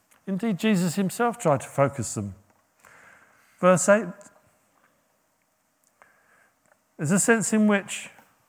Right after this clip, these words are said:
the angels are saying to them, "Don't wait for Jesus to come again. Who knows how long that time will be?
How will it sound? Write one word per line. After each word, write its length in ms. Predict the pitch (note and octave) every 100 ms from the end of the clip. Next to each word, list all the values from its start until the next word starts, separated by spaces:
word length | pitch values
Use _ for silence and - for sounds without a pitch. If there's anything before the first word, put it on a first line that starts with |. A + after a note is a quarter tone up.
| _ _ _ _ _ _ _ _ _ _ _ _ _
the 120 | D#3
angels 360 | G3 A#3+ G3+ F3
are 40 |
saying 300 | D3+ G3 F#3
to 60 | -
them, 240 | F#3+ F3 -
"Don't 400 | A#3+ C4 A#3 G#3+ - - - _ _ _
wait 520 | C#3+ C#3+ F#3+ F#3 D#3+ - - _ _
for 160 | - D#3
Jesus 840 | A2+ D#3 F#3 D#3+ C3 B2+ - - _ _ _ -
to 160 | F3
come 340 | - - C#3+ B2+
again. 460 | A2 G2+ F2 E3+ - _ _ _ _ _ _ _ _ _ _ _ _ _ _ _ _ _ _ _ _ _ _ _ _ _ _ _ _ _ _ _ _ _ _ _ _ _ _ _ _ _ _ _ _ _ _ _ -
Who 280 | B3+ D4 D4
knows 720 | C#4+ C#4 C4+ B3+ A#3 F#3 -
how 240 | A3 F3+
long 540 | G3+ G3 F3 D#3 C#3 C3
that 260 | D3 -
time 280 | - C#3+ C#3+
will 140 | B2 A#2+
be? 320 | A#2+ A#2